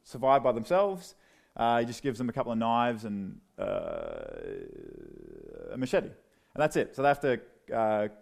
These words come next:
kill their own animals and make their own food and, uh, clean their own water, uh, purify their own water. Anyway,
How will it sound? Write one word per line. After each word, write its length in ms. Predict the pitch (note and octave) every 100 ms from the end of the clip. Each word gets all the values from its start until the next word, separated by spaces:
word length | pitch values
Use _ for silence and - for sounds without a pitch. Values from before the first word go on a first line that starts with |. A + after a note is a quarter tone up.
| _ _
kill 140 | - D3
their 160 | C#3
own 80 | C3
animals 560 | C3 B2+ B2+ A#2+ - -
and 340 | G#2+ G#2 G#2 -
make 140 | A#2
their 100 | A#2+
own 80 | A#2
food 300 | A2 A#2+ A#2
and, 240 | G#2+ G2 F#2+ _ _ _ _ -
uh, 220 | G#2 G2
clean 220 | - B2+
their 140 | A#2+ A2+
own 120 | G#2+
water, 300 | A2 A2 A2 - _ _ _
uh, 80 | - - A2 - -
purify 420 | - C3 C3 B2+
their 120 | B2
own 100 | A#2+
water. 280 | A#2 B2 A#2+
Anyway, 360 | D#3 E3+ B2+ C#3+